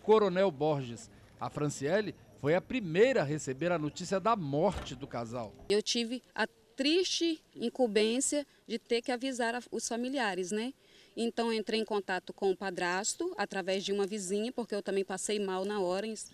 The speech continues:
Speaker 2: na hora que eu soube, e avisei a ele, pra ele avisar a mãe, não é isso? E, infelizmente, a gente hoje tá aqui por causa de irresponsabilidade de duas pessoas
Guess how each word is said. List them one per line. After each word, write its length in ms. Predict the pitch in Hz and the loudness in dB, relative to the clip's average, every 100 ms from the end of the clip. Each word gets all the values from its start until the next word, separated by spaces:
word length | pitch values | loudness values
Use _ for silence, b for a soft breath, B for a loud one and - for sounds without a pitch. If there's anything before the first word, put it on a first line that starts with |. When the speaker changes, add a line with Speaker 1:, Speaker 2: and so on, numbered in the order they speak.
| 226 - | -18 -10
Speaker 2:
na 180 | 190 180 | -4 -4
hora 140 | 185 | -4
que 80 | 202 | -6
eu 80 | 190 | -8
soube, 580 | - 185 185 220 277 - B B B B B - | -4 -2 -2 -2 -6 -10 B B B B B -2
e 100 | 220 | 0
avisei 440 | 214 233 208 220 | 2 0 2 2
a 120 | 233 | 4
ele, 220 | 220 214 247 | 4 2 0
pra 240 | 254 240 | 0 0
ele 340 | 214 214 277 - | 2 0 -2 -4
avisar 400 | 247 240 233 226 | -4 -2 0 2
a 60 | 294 | 4
mãe, 500 | 311 247 214 185 - 180 | 4 2 0 -2 -8 -8
não 140 | 175 | -4
é 60 | 185 | -4
isso? 340 | 247 254 - b b b b b - | -6 -10 -16 b b b b b -8
E, 760 | 208 226 240 247 240 214 185 - | -4 -2 0 -2 -2 -2 -4 -2
infelizmente, 880 | - 311 320 302 254 240 254 302 - | 2 2 4 2 0 -2 -2 -2 0
a 80 | 285 | 0
gente 240 | 262 262 | 0 0
hoje 220 | 247 233 - | 0 0 -2
tá 100 | 240 | -4
aqui 320 | - 240 254 | -4 -6 -2
por 180 | 269 247 | -2 -2
causa 220 | 226 196 | -6 -4
de 80 | 220 | -2
irresponsabilidade 840 | 233 226 240 240 220 208 202 185 | -2 -2 -4 -4 -2 0 0 0
de 160 | 185 214 | -4 -8
duas 440 | 175 190 269 320 | -8 -6 -4 -4
pessoas 720 | - 254 - 208 196 202 - | -2 -2 -2 -2 -2 -2 -4